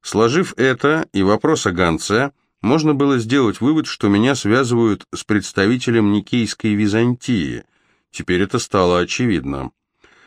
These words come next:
Придётся напустить туман секретности и попробовать сыграть роль, отведённую мне Смоленской церковью.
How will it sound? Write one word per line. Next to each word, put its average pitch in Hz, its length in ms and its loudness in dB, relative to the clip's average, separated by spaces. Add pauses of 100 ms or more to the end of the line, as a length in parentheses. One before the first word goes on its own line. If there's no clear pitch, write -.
(340)
Придётся 143 440 0
напустить 180 540 -2
туман 139 300 2
секретности 127 720 0
и 143 40 2
попробовать 127 600 0
сыграть 131 420 0
роль, 123 280 2
отведённую 117 640 2
мне 117 160 0
Смоленской 117 580 0
церковью. 104 680 2